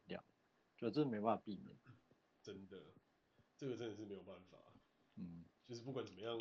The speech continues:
Speaker 2: 灰尘就是会很多。<laughs> 不管是皮屑也好，或者是各式各样
Speaker 1: 对。
Speaker 2: 这种外面，外来的，外来的灰。<laughs>
Speaker 1: 对啊，皮屑什么的。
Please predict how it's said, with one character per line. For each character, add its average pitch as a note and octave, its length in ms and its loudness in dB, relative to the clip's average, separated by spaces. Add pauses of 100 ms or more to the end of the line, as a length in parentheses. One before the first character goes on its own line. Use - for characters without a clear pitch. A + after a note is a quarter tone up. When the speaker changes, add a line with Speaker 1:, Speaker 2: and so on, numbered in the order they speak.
Speaker 2:
灰 A#2+ 140 0
尘 G2 180 -6
就 G#2 100 -8
是 G#2 140 -6
会 G2+ 140 -6
很 - 200 -12
多。 - 100 -14 (480)
<laughs> - 480 -4 (280)
不 E3+ 80 -2
管 A#2+ 140 4
是 C3 100 -4
皮 A2 240 -8
屑 A#2 220 2
也 G2 200 -2
好， F2 200 -8
或 C3+ 140 0
者 G2+ 120 0
是 A2+ 380 -2
各 B2+ 120 2
式 A#2 160 -4
各 A2+ 160 0
样 A2 100 4
Speaker 1:
对。 F#2 520 4
Speaker 2:
这 A2+ 80 0
种 G#2 340 2
外 A#2+ 140 2
面， A2+ 280 2
外 C3 180 4
来 F#2 200 -4
的， G2 300 -6
外 C#3+ 180 4
来 G2 160 -2
的 F#2+ 140 -4
灰。 G2 420 -6 (140)
<laughs> - 440 -2 (520)
Speaker 1:
对 A2+ 120 4
啊， G2+ 100 6
皮 G#2+ 240 2
屑 A2+ 260 6
什 G2+ 120 0
么 F2 140 -4
的。 F2 240 -6